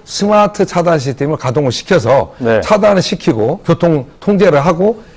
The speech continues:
Speaker 1: 그다음에 현장에 가서 직접 눈으로 교통 상황을 파악을 하고 교통을, 상황을 정리하는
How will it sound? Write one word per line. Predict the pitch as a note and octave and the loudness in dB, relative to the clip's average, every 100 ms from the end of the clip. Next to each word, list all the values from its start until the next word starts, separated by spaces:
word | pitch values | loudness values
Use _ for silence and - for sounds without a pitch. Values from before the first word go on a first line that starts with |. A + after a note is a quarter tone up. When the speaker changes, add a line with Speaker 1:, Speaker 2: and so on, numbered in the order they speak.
| - | -2
Speaker 1:
그다음에 | E3+ E3+ E3 | 2 4 4
현장에 | D#3 A3 G3+ F#3 C#3 | 2 2 4 2 2
가서 | B2 A#2 E3 F#3+ - - | 2 2 0 0 -8 -16
직접 | - - E3+ F#3+ - - | -10 2 2 2 -12 -2
눈으로 | C#3 E3+ E3+ F2+ - - - - | 2 4 2 0 -6 -20 -18 -2
교통 | D#3 D#3 D3 | 0 2 0
상황을 | C3+ C3 A#2 | 2 0 -2
파악을 | - F3+ E3+ D3 | 0 2 2 0
하고 | C3 C#3 E3+ A3+ A3+ - - _ | -2 -2 0 0 -2 -20 -20 _
교통을, | - C3+ C#3 D3+ F3 G3 - - | -6 -4 0 0 0 -2 -16 -16
상황을 | - D#3+ D3+ C#3 C3 | -6 -2 -2 -2 -4
정리하는 | A#2 G#2+ F2+ D#2 | -4 -4 -6 -10